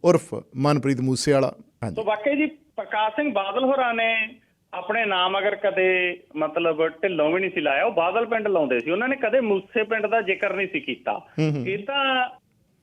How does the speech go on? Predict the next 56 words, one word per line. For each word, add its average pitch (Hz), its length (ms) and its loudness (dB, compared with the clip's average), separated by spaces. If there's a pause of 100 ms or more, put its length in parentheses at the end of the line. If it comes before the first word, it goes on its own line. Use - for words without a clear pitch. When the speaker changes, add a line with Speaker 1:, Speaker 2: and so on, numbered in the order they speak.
(120)
Speaker 2:
ਮਨਪ੍ਰੀਤ 175 480 -2
ਬਾਦਲ 175 460 0
ਨੇ 240 100 0
ਨਵੀਂ 208 380 2
ਗੱਲ 190 260 2
ਜਿਹੜੀ 180 320 2
ਉਹ, 175 160 4 (480)
ਅਹ, 147 240 4
ਕੱਢ 147 300 -2
ਮਾਰੀ, 170 300 0
ਜਿਹਨੂੰ 170 200 0
ਕੱਛ 170 360 -6
ਚੋਂ 180 120 4
ਮੂੰਗਲਾ 156 460 2
ਕਹਿੰਦੇ 156 280 -2
ਆਪਾਂ। 160 320 -4
Speaker 1:
ਬਿਲਕੁਲ। 135 440 -6
Speaker 2:
ਇਹ 240 200 0
ਅਸਲ 247 160 2
ਦੇ 254 80 4
ਵਿੱਚ 254 140 0
ਬਹੁਤ 220 280 4
ਸਾਰੇ 277 180 2
ਲੀਡਰ 185 380 0
ਨਾ 269 240 -2 (500)
ਮਤਲਬ 208 420 0
ਜਾ 185 220 0
ਕੇ 220 180 -2
ਕਿਸੇ 220 320 -2
ਨਾ 226 120 0
ਕਿਸੇ 220 260 0
ਇਲਾਕੇ 196 400 0
ਦੇ 196 80 4
ਵਿੱਚ 208 180 2
ਰਿਸ਼ਤੇਦਾਰੀ 190 600 0
ਕੱਢ 196 240 0
ਹੀ 262 80 0
ਲੈਂਦੇ 156 240 0
ਨੇ। 135 100 0
ਹੁਣ 170 120 0
ਆਪਣੇ 196 260 -2
ਮਾਲਵੇ 170 480 2
ਦੇ 202 80 4
ਵਿੱਚ 196 220 2
ਤਾਂ 202 220 -4
ਮਲਵਈਆਂ 175 520 2
ਦੀ 196 100 2
ਰਿਸ਼ਤੇਦਾਰੀ 185 440 0
ਕਿਸੇ 185 260 -2
ਨਾ 185 120 0
ਕਿਸੇ 180 200 -4
ਇਲਾਕੇ 180 360 0
'ਚ 190 80 -2
ਹੁੰਦੀ 190 220 2
ਹੋਈ 135 220 4
ਆ। 101 120 2